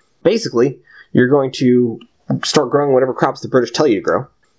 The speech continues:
because you are an agriculturally based economic dependency with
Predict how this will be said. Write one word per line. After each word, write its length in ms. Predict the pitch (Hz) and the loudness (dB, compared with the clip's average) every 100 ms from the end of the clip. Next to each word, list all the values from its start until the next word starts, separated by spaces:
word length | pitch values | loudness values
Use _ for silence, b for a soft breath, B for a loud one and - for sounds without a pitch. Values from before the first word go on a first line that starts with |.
| - | -8
because 300 | - 117 117 | 0 2 4
you 100 | 135 | 4
are 80 | 127 | 4
an 80 | 110 | 2
agriculturally 720 | 120 156 175 160 151 156 135 | -2 -2 -2 -2 -2 0 2
based 300 | 120 110 - - | 4 2 0 -2
economic 520 | 135 131 120 117 - | 0 0 0 -2 -4
dependency 560 | 110 - 110 98 - 101 | -6 0 2 2 2 2
with 320 | 98 95 | 2 0